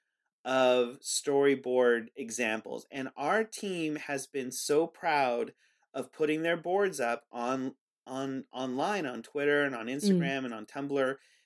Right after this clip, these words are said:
Speaker 1: That's when you know that they're, that they're proud of their work and it's worthy to be proud of. And I, I love that they're doing that, and they should be proud because they did stuff on this show that nobody, uh,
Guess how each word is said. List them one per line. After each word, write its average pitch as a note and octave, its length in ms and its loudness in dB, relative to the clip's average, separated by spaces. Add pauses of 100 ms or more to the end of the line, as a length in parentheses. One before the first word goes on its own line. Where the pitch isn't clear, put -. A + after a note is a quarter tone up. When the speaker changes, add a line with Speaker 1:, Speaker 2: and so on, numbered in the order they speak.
(460)
Speaker 1:
That's D3+ 420 2
when G#3+ 160 0
you F#3 100 0
know F3 220 4
that B2 160 0
they're, C3+ 320 2 (580)
that C#3 160 -2
they're C3 140 2
proud B2+ 400 2
of F3 140 0
their F#3 180 0
work F3+ 380 0 (100)
and C3 140 -4
it's B2+ 140 -4
worthy C3 400 4
to C3+ 120 -8
be A#2 140 -12
proud A#2 340 0
of. G#2 320 0 (760)
And A2+ 420 0 (100)
I, B2+ 320 2
I B2 140 2
love B2+ 300 4
that A#2+ 100 -2
they're A#2 140 -2
doing A2+ 340 -2
that, G#2+ 320 0
and G#2+ 340 -8
they A2 140 -2
should A2 300 -2
be A2 100 -8
proud G#2+ 380 0
because G#2 340 -10 (260)
they A2 140 -4
did A2 220 -4
stuff - 320 -4
on G2+ 140 -6
this G#2 120 -2
show A2 280 2
that - 200 -4
nobody, A2 840 0 (760)
uh, G2+ 420 0